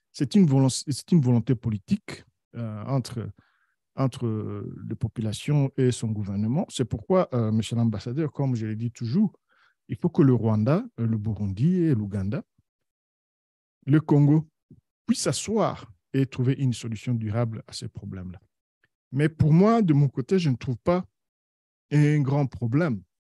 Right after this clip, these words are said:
ou un obstacle pour ces réfugiés de rentrer chez eux au, au Congo. Ils ont, ils y ont vécu, ils sont chez eux. Et, euh,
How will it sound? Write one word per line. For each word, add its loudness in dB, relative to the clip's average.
ou 0
un 2
obstacle -4
pour -2
ces -6
réfugiés -4
de 2
rentrer 2
chez 0
eux 4
au, -2
au -4
Congo. -6
Ils 4
ont, 6
ils 2
y 6
ont 6
vécu, 4
ils 4
sont -2
chez -2
eux. 4
Et, 4
euh, -2